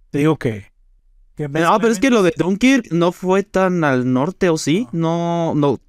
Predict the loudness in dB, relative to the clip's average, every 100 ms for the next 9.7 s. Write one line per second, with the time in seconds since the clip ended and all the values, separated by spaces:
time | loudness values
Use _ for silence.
0 | _ -4 -2 -2 -2 -2 0 2 2 2
1 | 2 4 4 2 2 2 2 2 0 0
2 | -2 2 0 0 -2 -2 -4 -4 -2 -2
3 | 0 -2 0 0 2 2 0 0 0 0
4 | -2 -2 0 0 -4 -10 _ _ _ _
5 | _ _ -12 -10 -12 _ _ _ -4 -2
6 | -2 0 0 0 0 0 0 0 -2 -2
7 | -2 0 0 0 0 0 0 0 -4 -8
8 | -10 -10 -14 -20 _ _ -6 -4 -2 -2
9 | -4 -2 -2 -2 -8 -10